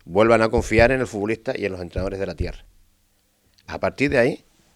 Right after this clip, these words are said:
es cuando eso se empieza a manejar. Pues yo todavía sigo año tras año viendo que los equipos de tercera división siempre pelean por el mismo objetivo.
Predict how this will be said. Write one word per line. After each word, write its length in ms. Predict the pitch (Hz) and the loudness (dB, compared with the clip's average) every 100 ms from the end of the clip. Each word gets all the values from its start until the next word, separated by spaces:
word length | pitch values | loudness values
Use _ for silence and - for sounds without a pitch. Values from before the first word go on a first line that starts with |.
| _ | _
es 120 | 98 | -4
cuando 280 | - 104 104 | -2 -2 0
eso 140 | 101 101 | -4 -6
se 120 | - | -12
empieza 320 | 87 92 - | -10 -10 -8
a 20 | |
manejar. 380 | 90 85 85 78 _ _ _ _ | -8 -8 -10 -14 _ _ _ _
Pues 180 | 92 90 | 0 0
yo 80 | 104 | 2
todavía 300 | 123 120 - | 2 0 0
sigo 440 | - 117 113 92 95 - | -2 0 0 0 -6 -4
año 240 | 98 107 | -2 -2
tras 200 | 95 92 | -2 -2
año 220 | 131 147 | -2 0
viendo 360 | 104 104 90 85 | 0 0 -2 -6
que 140 | 95 | -4
los 120 | 95 92 | -2 -4
equipos 440 | 92 123 - - _ _ _ _ | -4 -6 -8 -20 _ _ _ _
de 100 | 90 | -6
tercera 320 | 95 92 127 | -4 0 2
división 300 | 113 104 127 | 2 2 -2
siempre 340 | 135 139 131 123 | 0 0 0 0
pelean 300 | 117 131 117 | 0 0 0
por 140 | 117 | 0
el 60 | 110 | -2
mismo 220 | 127 120 | -4 -4
objetivo. 420 | 104 95 98 78 | -6 -4 -6 -8